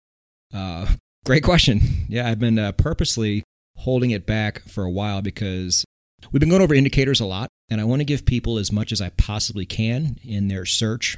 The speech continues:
for some really great indicators they can put into their own trading system. And I wanted to give them as much as I could first before we move on to something else.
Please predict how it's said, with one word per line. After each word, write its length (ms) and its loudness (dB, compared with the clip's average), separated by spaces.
for 140 -6
some 160 -2
really 160 -2
great 180 -4
indicators 500 -4
they 120 -8
can 120 -6
put 200 -8
into 160 -4
their 200 -10
own 480 -2
trading 360 0
system. 420 -4
And 120 -6
I 40 -2
wanted 280 0
to 80 0
give 260 2
them 260 0
as 140 -4
much 220 -4
as 100 -2
I 100 -6
could 320 -8
first 520 0
before 380 -6
we 100 0
move 220 -2
on 140 -8
to 60 -8
something 340 -4
else. 360 -4